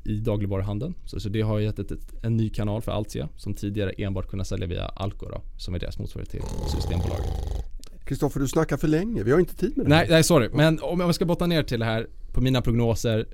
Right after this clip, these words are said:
Speaker 1: P E liksom runt tretton nästa år, direktavkastning runt fyra och en halv, fem procent.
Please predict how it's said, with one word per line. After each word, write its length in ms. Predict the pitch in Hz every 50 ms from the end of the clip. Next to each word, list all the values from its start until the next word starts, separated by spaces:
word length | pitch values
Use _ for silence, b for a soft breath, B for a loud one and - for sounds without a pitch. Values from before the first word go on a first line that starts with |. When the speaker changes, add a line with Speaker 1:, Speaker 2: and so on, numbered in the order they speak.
| - - -
Speaker 1:
P 280 | - 120 110 110 107 107
E 100 | 107 101
liksom 300 | 98 95 - 95 98 101
runt 320 | 98 95 92 - - -
tretton 460 | - 113 101 - - - 95 98 95
nästa 320 | 95 101 95 - - - 92
år, 240 | 90 92 98 104 b b b b - -
direktavkastning 600 | 110 104 - 92 - 98 85 - - 90 90 95
runt 180 | 95 - -
fyra 200 | - - 95 92 90
och 60 | 85
en 40 | 92
halv, 140 | 101 - -
fem 180 | - - - -
procent. 380 | - - - - - - -